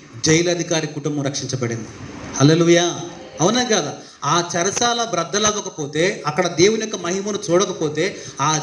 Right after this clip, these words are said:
జైలు అధికారి కూడా రక్షణ పొందేవాడు కాదు. అన్ని గాయాల మధ్యలో కూడా అపోస్తుడైన పౌలు గారు ఒక కుటుంబాన్ని రక్షించారంట. ఎంత ఆత్మల భారం కలిగి ఉన్నారండి. అందుకోసమే మధ్యరాత్రి కాల సమయంలో మనం చేసే ప్రార్థన,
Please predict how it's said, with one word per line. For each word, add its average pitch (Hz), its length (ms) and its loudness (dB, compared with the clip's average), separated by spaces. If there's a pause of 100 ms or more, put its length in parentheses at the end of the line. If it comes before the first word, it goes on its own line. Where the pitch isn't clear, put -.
జైలు 208 260 4
అధికారి 202 460 -2
కూడా 214 320 0 (160)
రక్షణ 220 240 0
పొందేవాడు 226 440 2
కాదు. 220 360 0 (800)
అన్ని 240 340 4
గాయాల 220 380 4
మధ్యలో 220 420 -2
కూడా 165 380 -4
అపోస్తుడైన 180 480 2
పౌలు 170 300 0
గారు 151 220 0
ఒక 170 140 0
కుటుంబాన్ని 175 460 0
రక్షించారంట. 160 580 -2 (560)
ఎంత 170 260 8
ఆత్మల 165 380 0
భారం 170 320 0
కలిగి 147 240 -4
ఉన్నారండి. 135 400 -2 (680)
అందుకోసమే 220 680 4 (160)
మధ్యరాత్రి 226 680 0
కాల 226 220 0
సమయంలో 202 340 -6
మనం 175 300 -2
చేసే 170 240 0
ప్రార్థన, 151 600 -2